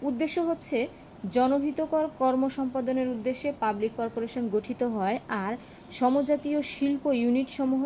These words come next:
তত্ত্বাবধান ও নিয়ন্ত্রণের জন্য মোটর কর্পোরেশন গঠিত হয়। ব্যবস্থাপনার ধরনের ক্ষেত্রে পাবলিক কর্পোরেশনের ব্যবস্থাপনার ধরন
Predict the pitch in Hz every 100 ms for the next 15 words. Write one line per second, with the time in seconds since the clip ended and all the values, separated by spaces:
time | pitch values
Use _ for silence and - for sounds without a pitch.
0 | 277 254 247 247 214 196 220 233 - 208
1 | 208 254 269 277 277 262 254 233 220 285
2 | - - - - - - - - 214 233
3 | 233 285 311 269 254 254 240 226 311 440
4 | - - 196 202 202 190 175 180 - -
5 | - - - - - - - - - 208
6 | 226 240 262 285 294 285 220 220 240 262
7 | 262 247 - 190 220 349 - - - -
8 | - - - - - - - - - 208
9 | 202 247 262 277 277 277 277 - 285 311
10 | 233 220 214 220 247 254 262 208 180 190
11 | 208